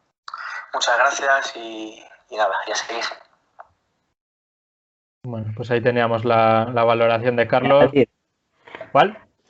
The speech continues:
Speaker 3: Poco más que añadir.
Speaker 2: Poco más que añadir. Sí, sí, vamos.
Speaker 3: Es que es,
Speaker 2: Mucho,
Speaker 3: es
Speaker 2: una
Speaker 3: verdad que el
Speaker 2: victoria
Speaker 3: Racing
Speaker 2: mucho mérito,
Speaker 3: Bermeño,
Speaker 2: yo creo, ¿no?
Speaker 3: sí que es verdad que el Racing Bermeño va al último con menos tres puntos, porque encima tuvo una sanción, pero no es fácil de, en el minuto tres, que marcó,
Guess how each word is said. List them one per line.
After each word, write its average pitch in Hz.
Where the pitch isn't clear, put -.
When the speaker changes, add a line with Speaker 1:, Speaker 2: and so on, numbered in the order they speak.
Speaker 3:
Poco 131
más 135
que 131
añadir. 127
Speaker 2:
Poco -
más -
que -
añadir. 143
Sí, -
sí, 151
vamos. 135
Speaker 3:
Es 107
que 113
es, 107
Speaker 2:
Mucho, -
Speaker 3:
es 113
Speaker 2:
una 117
Speaker 3:
verdad 127
que 117
el 117
Speaker 2:
victoria 143
Speaker 3:
Racing 139
Speaker 2:
mucho 120
mérito, 135
Speaker 3:
Bermeño, 127
Speaker 2:
yo 127
creo, 117
¿no? 139
Speaker 3:
sí 110
que 117
es 113
verdad 117
que 113
el 107
Racing 113
Bermeño 113
va 113
al 113
último 117
con 104
menos 107
tres 107
puntos, 127
porque 92
encima 101
tuvo 104
una 101
sanción, 123
pero 101
no 107
es 107
fácil 113
de, 113
en 110
el 110
minuto 117
tres, 123
que 110
marcó, 113